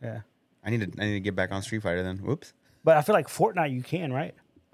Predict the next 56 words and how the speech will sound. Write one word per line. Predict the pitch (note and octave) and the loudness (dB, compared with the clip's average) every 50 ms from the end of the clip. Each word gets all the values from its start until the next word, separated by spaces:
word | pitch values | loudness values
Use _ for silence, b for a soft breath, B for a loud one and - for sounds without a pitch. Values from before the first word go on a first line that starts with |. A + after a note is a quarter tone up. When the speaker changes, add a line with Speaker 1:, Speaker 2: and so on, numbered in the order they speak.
| _ - | _ 6
Speaker 2:
Fortnite, | B2+ B2+ B2+ C3 B2 A#2 A2+ | 6 8 8 6 4 4 2
you | G#2+ | 2
can | G2+ A2+ G#2+ G2+ | 2 2 4 6
buy | G2+ G2+ G2+ G#2 | 6 6 6 6
the | G2+ G2 | 4 2
Battle | F#2 G2+ G#2 G#2 G2 | 2 2 2 2 0
Pass | - G2+ F#2+ F#2+ F#2+ - | 0 0 0 0 -2 -6
again | G#2+ G2 G2+ G2 G2+ G2 | -8 -8 -6 -6 -4 -4
with | F#2+ F#2 - - | -4 -6 -8 -10
the | - | -14
Battle | - - F#2 F#2 F#2 - | -8 -6 -6 -6 -4 -2
Pass, | C#3+ C3+ | 0 2
Speaker 1:
With | C#3+ C#3 C3+ | 2 2 2
Speaker 2:
with | G2+ A2 G2+ | 0 -2 0
the | - - | 0 2
Speaker 1:
the | - | 4
Speaker 2:
Battle | - - C#3+ | 4 4 6
Speaker 1:
in-game | C#3 C#3 C#3 C3+ | 6 4 4 4
Speaker 2:
Pass. | B2+ | 2
Speaker 1:
current, | B2 C#3+ C#3+ C#3+ B2+ C#3 | 2 2 0 2 2 2
it | D3 | 4
Speaker 2:
Yeah. | C#3+ D3 | 6 6
Speaker 1:
gives | D#3 D3+ C3+ | 6 6 6
you | D3+ | 6
enough | D3 C#3+ C3+ B2 | 6 6 6 6
V-Bucks | A#2 C3 C#3+ C3+ B2+ C3 B2+ - - - - - _ _ | 6 4 6 6 6 6 6 2 -6 -12 -12 -14 _ _
to | - | -20
Speaker 2:
Correct. | - - G#2 A2+ B2+ | -6 0 0 2 4
Speaker 1:
do | B2+ C3+ C3+ | 4 4 4
it | B2 | 4
again, | B2 B2 B2+ B2 A#2 | 2 2 0 0 0
right? | A#2 A#2+ B2+ B2+ | 0 -2 -4 -4
Yeah. | C3 | -2
Speaker 2:
Correct. | A#2 G#2+ A2+ A2+ - _ _ _ _ _ _ _ _ _ _ _ _ | -2 -2 -2 -4 -6 _ _ _ _ _ _ _ _ _ _ _ _
Speaker 1:
That's | C#3 C3+ | -2 0
how | G#3 F#3 | 0 4
all | D3+ E3+ F3+ | 6 6 6
Battle | D3 D#3+ F3+ F3+ D#3 | 6 4 2 2 0
Passes | - E3+ F3 - - - | -2 -2 2 2 2 2
Speaker 2:
It | |
Speaker 1:
should | - - D3+ | 4 6 6
Speaker 2:
should | C#3+ D3 | 6 6
Speaker 1:
be, | E3+ D#3 | 6 4
Speaker 2:
be, | - C3 | 4 4
Speaker 1:
you | C3+ | 2
know? | C#3 - | 2 2
Speaker 2:
yeah. | - G#2 G#2 G#2 G2+ G2+ G#2 G#2 | 2 2 2 0 0 -2 -2 2
Speaker 1:
You | D3+ E3 | 4 6
know | F#3+ F3+ | 6 6
whose | G#3+ G3 C#3+ | 6 6 6
Battle | D#3 D3+ F3 - | 6 6 6 4
Pass | - G3+ F#3 - | 2 2 2 2
was | F#3 F3 D#3 | -2 0 2
like | G3 G3 - | 0 2 4
that | G3+ F#3+ F3 | 2 2 4
too? | - G#3 G#3+ A#3+ A#3 | 4 4 4 4 2